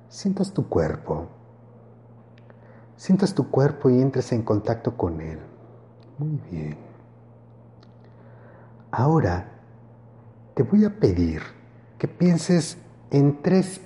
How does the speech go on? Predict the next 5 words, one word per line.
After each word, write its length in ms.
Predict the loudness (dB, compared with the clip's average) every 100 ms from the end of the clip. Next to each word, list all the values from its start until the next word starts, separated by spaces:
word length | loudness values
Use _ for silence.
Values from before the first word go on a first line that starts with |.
| -18
situaciones. 1400 | -14 -4 -4 -2 -4 -2 -2 -2 -4 -12 -16 -18 -18 -20 -20 -20 -20 -20 -20 -20 -20 -20 -20 -20 -20 -20 -20 -18 0
En 180 | 2 4
tres 160 | 2
situaciones 960 | 0 0 0 4 4 6 4 2 -2 -16 -20 -20 -20 -20 -20 -20 -20 -20 -20 -10
agradables. 920 | -4 -2 0 0 -2 0 -2 -2 -14